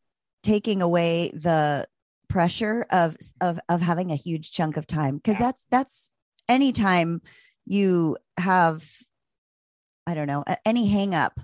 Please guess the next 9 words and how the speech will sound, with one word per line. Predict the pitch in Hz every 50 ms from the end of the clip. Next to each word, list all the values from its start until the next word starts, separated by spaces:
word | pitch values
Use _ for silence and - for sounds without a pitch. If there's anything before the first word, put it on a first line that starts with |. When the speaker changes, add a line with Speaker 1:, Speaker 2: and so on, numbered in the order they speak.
| - - -
Speaker 1:
about, | 175 185 170 160 151 - - -
like, | 139 113 - _ -
prayer | - 214 208 202 196 190 190 185 -
or | - 139 143 156 151 147 - -
time | - 185 180 185 190
with | 185 180 - -
God, | 180 170 165 165 165 165 165 -
Bible | - 160 165 170 170 175 165
reading, | 165 165 170 170 170 170 165 165